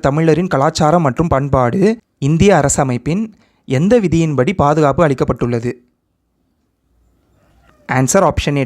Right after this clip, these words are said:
ட்வென்டி நைனில் ஒன். ட்வென்டி தேர்ட் கொஷின், இதில் யார் வரைவு குழுவில் உறுப்பினராக இடம்பெறவில்லை? ஆன்சர் பட்டாபி சித்தராமையா. வரைவு குழு எப்போ போட்டிருப்பாங்கன்னா, ட்வென்டி நைன் ஆகஸ்ட்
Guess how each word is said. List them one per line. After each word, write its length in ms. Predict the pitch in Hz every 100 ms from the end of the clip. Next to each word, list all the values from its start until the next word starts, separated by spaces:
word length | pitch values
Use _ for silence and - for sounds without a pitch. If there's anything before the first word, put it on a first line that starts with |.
| -
ட்வென்டி 260 | 135 143 170
நைனில் 280 | 143 139 180 127
ஒன். 100 | 117 - _ _ _ _ _ _ _ _ _ _ _ _ _ _ - _ -
ட்வென்டி 220 | 147 170
தேர்ட் 200 | 170 156 139
கொஷின், 300 | - 170 220 - _ - 135
இதில் 220 | 185 160 139
யார் 240 | 123 196 - 131
வரைவு 260 | 151 202 220
குழுவில் 340 | 151 135 170 156
உறுப்பினராக 540 | 156 170 151 127 127 175
இடம்பெறவில்லை? 600 | 143 165 131 131 117 117 113 _ _ _ _ _ _ _ _ _ _ _ _ _ _ _ 123
ஆன்சர் 360 | 131 127 202 -
பட்டாபி 400 | 139 160 147 190 -
சித்தராமையா. 640 | 143 151 139 120 117 117 - _ _ _ _ _ _ _ _ _ _ _ _ 131
வரைவு 240 | 165 190 180
குழு 160 | 160
எப்போ 120 | 143 165
போட்டிருப்பாங்கன்னா, 500 | 147 139 131 131 180 170
ட்வென்டி 300 | 139 139 160 170
நைன் 160 | 175 - 131
ஆகஸ்ட் 340 | 135 156 196